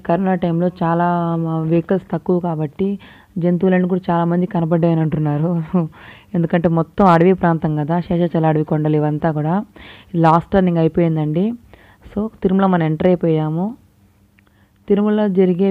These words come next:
విశేషాలు ఉన్నప్పుడు మాత్రమే ఇలాగా light settings అన్నీ కూడా పెడుతూ ఉంటారండి. ఇప్పుడు వైకుంఠ ఏకాదశి సందర్భంగా ఈ మొత్తం లైట్స్తో decoration చేశారు. But enter అయ్యేటప్పుడే ఈ light settings అన్నీ చూడడానికి చాలా అందంగా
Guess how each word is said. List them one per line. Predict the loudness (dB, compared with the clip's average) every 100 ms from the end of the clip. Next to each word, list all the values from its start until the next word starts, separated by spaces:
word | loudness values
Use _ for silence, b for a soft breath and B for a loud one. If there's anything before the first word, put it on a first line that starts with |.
| 0
విశేషాలు | 0 -2 -2 -2 -2
ఉన్నప్పుడు | -2 -4 -6 -6
మాత్రమే | -6 -6 -2 -2
ఇలాగా | -2 -2 -2 -2
light | 0 -2 -4
settings | -4 -4 -4
అన్నీ | -4 -2
కూడా | -4 -2
పెడుతూ | -2 -2 -2
ఉంటారండి. | -2 -4 -4 -4 -4 -6 B B B B
ఇప్పుడు | -2 0
వైకుంఠ | 2 0 0 2
ఏకాదశి | 2 0 -2 -4
సందర్భంగా | -2 -2 -2 -2 -2 -2 -2
ఈ | -2 -2
మొత్తం | -4 -4 -4 -2
లైట్స్తో | 0 -2 -2 -4
decoration | -2 -2 -2 0 -2
చేశారు. | -4 -6 -6 -4 -4
But | -2 -4
enter | -2 0
అయ్యేటప్పుడే | 0 -2 -6 -6 -4 -2
ఈ | -2 -2
light | -4 -4
settings | -4 -4 -2 -4
అన్నీ | -6 -6
చూడడానికి | -6 -4 -4 -4 -6 -6 B B B B -8
చాలా | -2 2 2 2
అందంగా | 0 0